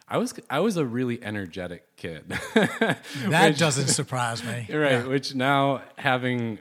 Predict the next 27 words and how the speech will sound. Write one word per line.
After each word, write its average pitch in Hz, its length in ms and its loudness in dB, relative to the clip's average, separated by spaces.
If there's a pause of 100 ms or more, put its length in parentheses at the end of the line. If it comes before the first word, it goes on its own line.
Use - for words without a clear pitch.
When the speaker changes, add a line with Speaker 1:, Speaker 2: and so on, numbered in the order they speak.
(140)
Speaker 1:
a 113 80 -4
kid, 110 340 -2
I'm 101 300 -4
realizing 98 580 -4
more 95 240 -4
and 92 80 -6
more. 92 340 -6 (440)
I 113 160 2
was 117 180 -2
always, 117 500 0
you 107 140 -6
know, 95 320 -6 (100)
jumping 101 380 -6
off 95 220 -4
some 92 320 -6
ramp 90 480 -6
or 82 160 -10
through 92 320 -8
some 87 260 -8
bush, 82 520 -8
<laughs> - 40 -6
or, 143 240 2
you 160 200 2
know, 123 200 0 (460)
Speaker 2:
<laughs> 170 480 -8
Speaker 1:
um, 113 580 0
just 160 220 -6